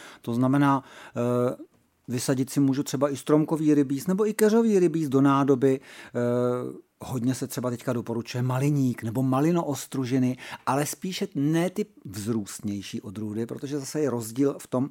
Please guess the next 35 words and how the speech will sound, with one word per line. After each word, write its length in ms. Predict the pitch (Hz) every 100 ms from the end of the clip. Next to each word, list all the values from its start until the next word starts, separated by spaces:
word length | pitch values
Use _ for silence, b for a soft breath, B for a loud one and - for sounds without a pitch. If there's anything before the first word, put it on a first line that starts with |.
| -
jak 320 | 113 131 -
která 320 | - - 127 131
ta 160 | 143
odrůda 360 | 120 113 123 120
hodně 300 | 110 117 123
naroste. 420 | 113 110 - -
Ostružník 760 | - - - 220 208 220 214
už 120 | 196 156
bych 180 | 180
do 100 | 131
nádoby 400 | 131 143 156 151
asi 260 | - - 131
nedával, 420 | 113 113 120 131
protože 300 | 131 127 143
to 100 | 151
je 40 | 135
rostlina, 420 | 117 - 131 127
která 300 | - 127 139
je 160 | 120 - B B B B B
vzrůstná 800 | 101 110 147 160 - 196 185 185 -
a 80 | 104
hladová 680 | 117 120 120 139 143 139 156 B B B
a 40 | 117
asi 360 | - - -
by 120 | 165
nám 220 | 170 165 196
už 140 | 107
druhým 400 | 113 139 165 156
rokem 320 | 113 107 123 131
v 60 |
tom 160 | 131 113
květináči 600 | 104 95 117 113 113 104
na 100 | 92
balkóně 460 | 107 104 107 107
strádala. 640 | 104 - 87 87 87 73